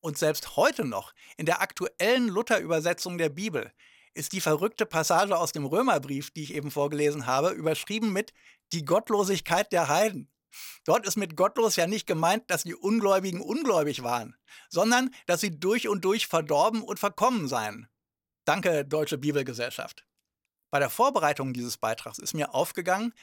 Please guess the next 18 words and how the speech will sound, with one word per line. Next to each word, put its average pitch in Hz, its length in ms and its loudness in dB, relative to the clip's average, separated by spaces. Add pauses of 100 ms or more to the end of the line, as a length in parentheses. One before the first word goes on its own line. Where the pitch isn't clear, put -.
(200)
dass 131 180 -4
die - 180 -8
Abwertung 190 520 0
Andersdenkender 156 920 -2 (400)
untrennbar 208 760 2
mit 160 160 -6
dem 151 140 -4
Christentum 170 640 -6
verknüpft - 520 -6
ist. - 360 -16 (680)
Das - 160 -10
lässt 185 220 -2
sich 165 220 -2
an 147 80 0
einem 143 200 0
populären 139 460 0
Spruch - 340 -8
zeigen, 123 460 -6